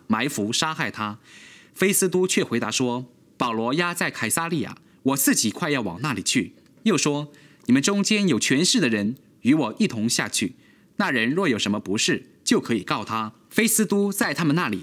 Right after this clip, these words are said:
住了不过十天八天，就下凯撒利亚去。第二天坐堂，吩咐将保罗提上来。保罗来了，那些从耶路撒冷下来的犹太人周围站着，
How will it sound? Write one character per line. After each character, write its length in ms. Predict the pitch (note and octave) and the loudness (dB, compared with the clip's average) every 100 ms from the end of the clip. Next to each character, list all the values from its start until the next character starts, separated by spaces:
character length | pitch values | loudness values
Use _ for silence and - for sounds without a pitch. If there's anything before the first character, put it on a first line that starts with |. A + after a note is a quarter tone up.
| - | -2
住 120 | F3+ | 0
了 60 | A#2 | 0
不 160 | A2 | -2
过 180 | A#2 D#3 | -4 -2
十 220 | - A#2 | 0 0
天 240 | A#2+ C3+ C3 | 0 -2 0
八 180 | C#3+ | -4
天， 360 | C#3 - C3+ C#3 - _ | -2 0 0 -4 -14 _
就 160 | - D#3+ | 0 2
下 240 | - C3+ - | 2 0 -4
凯 140 | G#2+ | -4
撒 160 | G2+ D#3 | -2 0
利 120 | E3 | -2
亚 120 | G2 | -2
去。 300 | - A2 E2+ - _ - | -2 -4 -4 -12 _ 0
第 100 | A3 | 2
二 120 | D3+ | 2
天 180 | D#3 D#3+ | 0 0
坐 160 | F3 | -2
堂， 340 | A#2+ - F2+ A2+ - _ | -4 -6 -8 -10 -12 _
吩 140 | - A3 | -2 0
咐 140 | G#3+ | 2
将 180 | F3+ F#3 | 0 0
保 220 | E3 G#2+ | -2 -2
罗 160 | G2 G2 | -2 -4
提 180 | - A#2+ | 0 0
上 200 | F3 G#2+ | 0 -2
来。 180 | F2+ F#2+ _ _ _ | -6 -12 _ _ _
保 160 | - B2 | -4 -2
罗 160 | A2 C3 | 0 -2
来 180 | A2 | -2
了， 220 | G#2 G#2+ - _ - | -2 -4 -8 _ -4
那 160 | E3+ C3+ | -2 0
些 220 | D3 D3 | 2 2
从 260 | C#3+ A#2 | 0 0
耶 140 | D3+ F3+ | 2 0
路 100 | E3 | 0
撒 180 | - A3 | 0 -2
冷 140 | C3+ | -2
下 240 | - A3 | -2 -2
来 80 | A2+ | -2
的 100 | G#2 | -2
犹 160 | G2+ A2+ | -2 -2
太 180 | E3 A#2+ | -2 -4
人 220 | F2+ G#2+ - | -4 -6 -2
周 140 | G3+ | 0
围 180 | F3+ G#2+ | 2 0
站 240 | D#3 C3+ | 0 -2
着， 160 | G2+ | -6